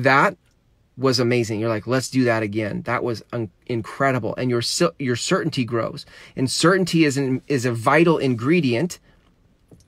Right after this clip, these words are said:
to not only your consistency in your marketing and your business, but to your leadership. You, people rely on you for certainty.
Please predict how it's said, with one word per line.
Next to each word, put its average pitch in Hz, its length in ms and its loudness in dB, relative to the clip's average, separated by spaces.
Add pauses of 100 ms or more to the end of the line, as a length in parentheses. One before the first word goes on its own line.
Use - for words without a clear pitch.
(540)
to - 80 -2
not 156 180 6
only 190 160 8
your 151 120 6
consistency 131 800 -2
in 127 200 0
your 123 120 2
marketing 123 380 2
and 120 100 0
your 113 80 0
business, 117 480 0 (540)
but 135 220 0
to 139 100 0
your 131 140 4
leadership. 175 560 -2 (280)
You, 131 220 0
people 190 520 2
rely 147 400 6
on 160 160 4
you 123 140 2
for 120 160 -4
certainty. 135 640 -2